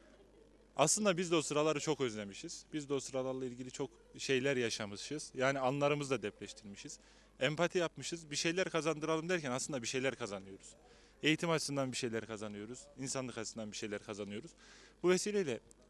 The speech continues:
bu proje bizim için çok değerli, bizim için çok önemli. Ve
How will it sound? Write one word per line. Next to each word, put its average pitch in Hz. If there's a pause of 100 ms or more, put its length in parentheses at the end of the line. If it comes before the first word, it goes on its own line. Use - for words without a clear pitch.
bu 175
proje 170 (140)
bizim 151
için 175
çok -
değerli, 117
bizim 135
için 147
çok -
önemli. 101 (520)
Ve 156